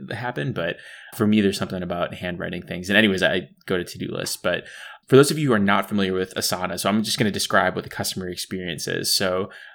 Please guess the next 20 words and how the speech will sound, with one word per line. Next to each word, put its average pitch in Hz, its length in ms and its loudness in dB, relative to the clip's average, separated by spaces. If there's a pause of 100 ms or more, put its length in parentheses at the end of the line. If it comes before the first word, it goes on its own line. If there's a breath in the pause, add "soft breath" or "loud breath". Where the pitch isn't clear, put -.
(120)
they 107 120 2
have 151 140 6
a 139 60 4
really 120 260 2
great 104 240 0
onboarding 113 500 -2
wizard. 120 380 0
So, 90 500 -2
uh, 87 160 -6
you 101 160 -4
open 107 200 0
up 120 180 -6
the, 95 500 2
you 101 120 -6
know, 90 80 -4
asana 98 400 0
dot 92 180 -2
com, 90 400 -6
or 87 60 -6
you 90 200 -2